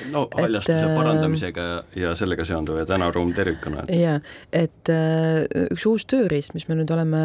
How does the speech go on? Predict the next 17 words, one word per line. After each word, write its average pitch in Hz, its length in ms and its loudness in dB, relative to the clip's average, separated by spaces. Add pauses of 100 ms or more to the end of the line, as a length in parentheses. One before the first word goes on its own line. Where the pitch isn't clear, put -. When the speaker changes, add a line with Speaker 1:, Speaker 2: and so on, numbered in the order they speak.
Speaker 2:
kasutusele 175 540 -2
võtnud 156 320 0
just 165 160 -2
nimelt, 185 400 0
et 143 80 -4
seda 156 240 -2
haljastust 170 560 -2
parendada 160 560 0
ja 151 80 0
ka 156 80 2
mitmekesistada. 151 880 -2 (300)
Ta 156 120 0 (160)
praegu 185 380 2
on 151 80 0
meil 156 320 2
kasutusel 165 560 -2
küll 160 320 2